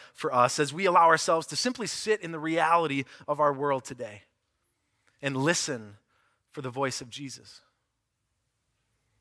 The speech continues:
In the midst of a global pandemic, what does Jesus have to say to us about our uncertainty, about transitions we're facing,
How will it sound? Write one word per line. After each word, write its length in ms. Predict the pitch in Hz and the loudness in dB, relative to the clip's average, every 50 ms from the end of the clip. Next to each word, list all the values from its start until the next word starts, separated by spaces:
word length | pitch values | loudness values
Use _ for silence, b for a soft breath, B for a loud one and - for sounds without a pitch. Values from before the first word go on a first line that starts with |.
| _ _ - | _ _ -10
In 100 | 135 139 | -6 -6
the 40 | 139 | 0
midst 320 | 151 170 180 165 - - | 4 4 4 4 4 -2
of 100 | 175 151 | -4 -6
a 40 | 151 | -6
global 420 | 131 143 160 175 175 151 165 165 | 0 4 6 6 6 6 2 0
pandemic, 720 | - - 170 156 147 131 143 170 170 160 139 - - - B B B B B - - - - | -2 0 0 0 0 2 2 2 2 2 0 -4 -6 -12 B B B B B -18 -18 -18 -18
what 160 | 151 165 208 | -10 -6 -4
does 160 | 226 226 190 | -4 -4 -4
Jesus 300 | - 196 196 175 175 156 | -6 -8 -6 -6 -2 2
have 160 | 170 190 175 | 2 2 2
to 80 | 160 151 | 2 -4
say 420 | - - 202 185 185 170 151 135 B B B B | -6 -2 -2 0 0 0 -2 -4 B B B B
to 120 | - 196 156 | -6 0 2
us 220 | 147 151 - - | 2 2 0 -2
about 240 | 139 143 160 160 170 | 0 2 4 4 4
our 200 | 147 147 147 143 | 4 2 2 2
uncertainty, 760 | 147 143 131 - - - 170 160 139 117 - - 107 95 _ _ _ _ _ _ _ _ _ _ _ _ _ _ _ _ _ _ _ _ _ _ _ _ _ _ _ _ - | 2 -2 -4 -8 -8 -8 -10 -10 -12 -18 -20 -20 -20 -20 _ _ _ _ _ _ _ _ _ _ _ _ _ _ _ _ _ _ _ _ _ _ _ _ _ _ _ _ 2
about 220 | 131 151 214 208 | 6 6 6 6
transitions 840 | - 175 175 165 160 127 147 185 180 - 180 156 131 135 131 - b b b b b | 4 2 0 0 2 2 2 2 2 2 0 -2 -4 -6 -8 -10 b b b b b
we're 120 | 135 135 | -6 -6
facing, 520 | 123 - 143 127 117 - - 113 107 107 | -6 -6 -8 -8 -8 -10 -14 -18 -20 -20